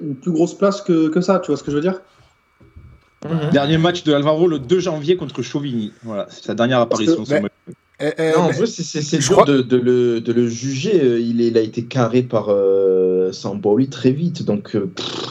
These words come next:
Speaker 2: comment, pff, ouais, il, il a pas tellement eu, euh, de, de la place pour s'exprimer, en vrai.
Speaker 4: Juste,
Speaker 1: Hmm.
Speaker 4: Mathieu, je me permets, euh, son dernier match, c'était contre Karabakh, le match aller au Vélodrome.
Speaker 3: Ah oui, excuse-moi, tu as raison, c'est
Speaker 4: C'est pas
Speaker 3: vrai,
Speaker 4: grave.
Speaker 3: c'est vrai.
Speaker 4: Donc, c'est
Speaker 3: Autant pour
Speaker 4: début
Speaker 3: moi.
Speaker 4: février, donc voilà, ça
Speaker 3: Ouais.
Speaker 4: change rien.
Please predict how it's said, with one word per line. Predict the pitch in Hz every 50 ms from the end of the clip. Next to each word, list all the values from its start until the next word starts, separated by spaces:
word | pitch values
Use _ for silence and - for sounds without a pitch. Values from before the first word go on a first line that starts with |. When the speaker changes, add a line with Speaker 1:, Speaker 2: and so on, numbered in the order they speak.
| - - - - - - _ -
Speaker 2:
comment, | - 127 123 135 156
pff, | 156 151 - - - 139
ouais, | 123 139 156 156
il, | 139 127
il | 123 120
a | 120 113
pas | - 165 160
tellement | 165 180 175 165 160 156 160
eu, | 170 175 180 170
euh, | 151 143 131 123 120 117 113 110 101 - - - - - - - - _ _ -
de, | - 107 107 107 113 110 107 107 104
de | 98 95
la | 110 107
place | - - 143 143 -
pour | - 123 120
s'exprimer, | - - - - - - - 160 151 185 220
en | 185 135 117
vrai. | 107 98 101 98 101 110 _ _ _ _ _ _ _ _ _ _ _ - - - _ _
Speaker 4:
Juste, | - 139 175 165 151
Speaker 1:
Hmm. |
Speaker 4:
Mathieu, | 160 165 151 151 185
je | 165 147
me | 160
permets, | 147 - 160 156 160 175 185 185 180 -
euh, | 147 139 139 135
son | - - 147
dernier | 139 156 156 165
match, | 165 180 -
c'était | - - -
contre | - 151 143 -
Karabakh, | - - 196 170 175 156 170 165 147
le | 147
match | 143 151 147 -
aller | 160 156
au | 160
Vélodrome. | 143 147 147 147 135 131 123 110 _ _ _ _ _ _ _ _ _ -
Speaker 3:
Ah | 151 175 208 220
oui, | 190 190 202 -
excuse-moi, | 180 170 - 175 143 - 123 110 104 -
tu | -
as | 139
raison, | 131 127 113 104 104
c'est | 117 -
Speaker 4:
C'est | 160
pas | 165 190
Speaker 3:
vrai, | 165 147
Speaker 4:
grave. | 143 143
Speaker 3:
c'est | - 175
vrai. | 131 123
Speaker 4:
Donc, | 165 165 156 139
c'est | - 180
Speaker 3:
Autant | - -
pour | 180
Speaker 4:
début | 185 165 185
Speaker 3:
moi. | 180
Speaker 4:
février, | - 185 165 156 175 170 170 160
donc | 143 135 127 120
voilà, | 135 139 135 127
ça | 113
Speaker 3:
Ouais. | 117 110
Speaker 4:
change | 104 135 131
rien. | 131 127 123